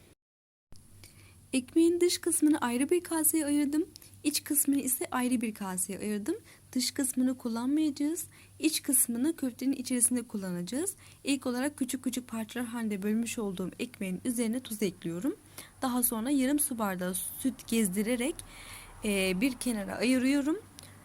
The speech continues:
E, yumuşasıya kadar biz köftenin malzemelerini hazırlayalım.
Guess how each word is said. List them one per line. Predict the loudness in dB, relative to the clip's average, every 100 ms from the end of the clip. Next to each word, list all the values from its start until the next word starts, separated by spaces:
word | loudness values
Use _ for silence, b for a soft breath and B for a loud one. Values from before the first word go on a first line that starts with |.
| B B -4
E, | -2 0
yumuşasıya | 2 4 6 6 6 6 8 6 0
kadar | 0 0 -2 -2 -8 B B B B 0
biz | 6 8 8 6 -6 -20 -20 -20 -20 -20 -20
köftenin | -2 -2 0 0 2 2 -2 -14 -4
malzemelerini | 2 4 4 4 2 2 -2
hazırlayalım. | 0 0 0 -2 -2 -2